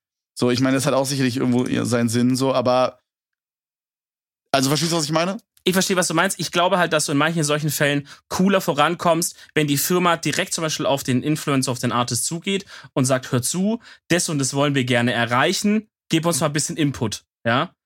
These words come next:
Speaker 2: Und dann die, und dann, und dann ist halt das eine direkte Connection und es ist nicht eine Agentur zwischendrin, die halt eine Idee, die eine Idee entwickelt. Die geht dann zu dem Typ, die entwickeln auch weiter dran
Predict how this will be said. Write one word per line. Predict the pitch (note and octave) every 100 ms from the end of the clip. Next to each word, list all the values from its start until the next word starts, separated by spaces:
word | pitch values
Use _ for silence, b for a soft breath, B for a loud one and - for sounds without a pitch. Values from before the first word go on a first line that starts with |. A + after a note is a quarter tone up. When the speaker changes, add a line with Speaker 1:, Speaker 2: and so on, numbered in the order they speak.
| B B
Speaker 2:
Und | - D#3
dann | E3+ D#3+
die, | G3 G#3 - E3
und | D#3+
dann, | D#3 D#3+
und | D#3+
dann | D#3
ist | E3+ F3
halt | D#3+
das | F3
eine | E3+
direkte | D3+ E3 C#3+
Connection | C#3+ C#3 F3+ - G#3 G#3+ B -
und | D#3
es | E3+
ist | -
nicht | F#3 F3+
eine | D#3
Agentur | D#3 D3+ - A3+
zwischendrin, | G#3+ F#3 - C3 C3 C3+ C3+
die | D3
halt | D3
eine | C#3 C3
Idee, | B2+ C3+ C3+
die | C#3+ C#3+ C3+
eine | - C#3
Idee | C#3 B2+ C3+
entwickelt. | B2+ B2 B2+ E3 F#3 B B -
Die | F3+ D#3+
geht | F#3
dann | D#3
zu | C#3+
dem | C#3+ C3
Typ, | F#3 G3 -
die | D#3+
entwickeln | D3 E3+ D#3
auch | C#3
weiter | C#3 D3
dran | C3+ D#3 E3+ G3